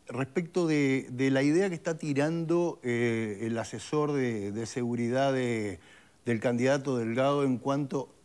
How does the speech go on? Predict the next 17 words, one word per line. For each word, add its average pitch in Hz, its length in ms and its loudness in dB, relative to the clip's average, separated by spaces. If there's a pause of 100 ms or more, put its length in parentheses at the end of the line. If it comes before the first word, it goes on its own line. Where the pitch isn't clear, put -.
(120)
a 117 80 2
autonomizar 131 1040 2 (100)
la 123 140 0
represión 113 720 -4
de 117 120 -4
los 107 140 -6
delitos 113 680 -6 (680)
cuando 107 300 -4
trata-, 104 380 -2
hablamos 135 480 2
de 117 140 0
asociación 104 440 -4
para 113 160 -2
delinquir. 127 600 0
Ellos 147 220 2
dicen, 147 360 0
bueno, 113 260 2